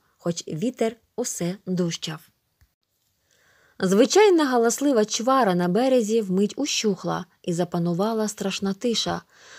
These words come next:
Так, немов би, стрій чайок у повітрі був велетенським ножем, що прикував до себе вісім тисяч нажаханих очей. Одна думка сяйнула усій зграї,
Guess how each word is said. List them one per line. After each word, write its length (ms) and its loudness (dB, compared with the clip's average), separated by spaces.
Так, 200 -4
немов 420 2
би, 200 2
стрій 360 0
чайок 460 -2
у 60 -2
повітрі 500 0
був 300 0
велетенським 880 -2
ножем, 540 0
що 200 -4
прикував 600 0
до 140 -2
себе 540 -2
вісім 460 -2
тисяч 560 -4
нажаханих 720 -2
очей. 480 -6
Одна 320 -2
думка 380 -2
сяйнула 560 2
усій 280 0
зграї, 440 0